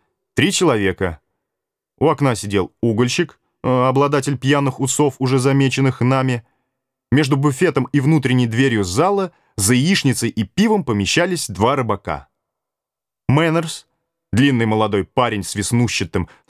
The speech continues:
скучным лицом и тем особенным выражением хитрой бойкости в подслеповатых глазах,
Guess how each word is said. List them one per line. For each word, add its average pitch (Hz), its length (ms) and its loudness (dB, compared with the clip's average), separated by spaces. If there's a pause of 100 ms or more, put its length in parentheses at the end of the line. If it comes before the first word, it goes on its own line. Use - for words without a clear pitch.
скучным 101 640 0
лицом 90 500 -2 (320)
и 135 60 0
тем 135 220 0
особенным 127 680 0
выражением 117 600 0 (340)
хитрой 131 460 0
бойкости 123 680 0
в - 100 -10
подслеповатых 127 760 -2
глазах, 107 500 -2